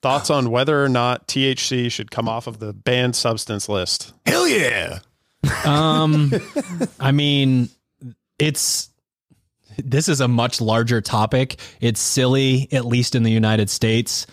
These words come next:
Speaker 3: that people drink themselves to death, um, and deal with hangovers and crash cars and kill people, and that there's still prohibition on a plant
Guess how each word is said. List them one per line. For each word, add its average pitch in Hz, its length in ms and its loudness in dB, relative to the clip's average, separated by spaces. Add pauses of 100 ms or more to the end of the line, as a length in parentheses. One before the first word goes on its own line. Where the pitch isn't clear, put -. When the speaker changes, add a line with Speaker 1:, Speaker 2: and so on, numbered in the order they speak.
(260)
Speaker 3:
that 107 320 -2
people 107 380 0
drink 107 300 0
themselves 110 520 2
to 120 100 0
death, 110 440 0 (440)
um, 101 680 2
and 107 640 2
deal 107 180 0
with 101 120 0
hangovers 101 680 2
and 95 360 0
crash 101 260 0
cars 101 320 0
and 92 140 0
kill 104 180 0
people, 101 500 2 (300)
and 107 200 2
that 95 200 0
there's 107 160 0
still 95 200 -2
prohibition 98 920 2
on 92 480 0
a 104 60 -6
plant 101 560 -2